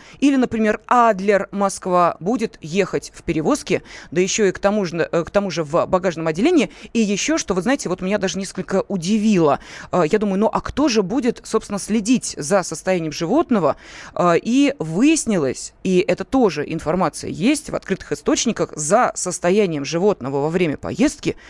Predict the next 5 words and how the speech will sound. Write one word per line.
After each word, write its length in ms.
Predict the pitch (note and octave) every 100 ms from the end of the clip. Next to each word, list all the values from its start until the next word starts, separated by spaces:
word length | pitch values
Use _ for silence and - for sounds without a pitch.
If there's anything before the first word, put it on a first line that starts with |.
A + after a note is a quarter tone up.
| - -
будут 440 | F#3 C#4 G#3 -
наблюдать 640 | F3 D#3+ D#3 G3 D#4+ - _ _ -
проводники 720 | G3 E3+ D#3 D#3 - G#3 C4 - _ -
пассажирских 840 | F#3 - D3+ D#3+ D3 - D#3+ - _ _
вагонов. 800 | C#3+ E3+ D#3+ E3 C#3 F2 - -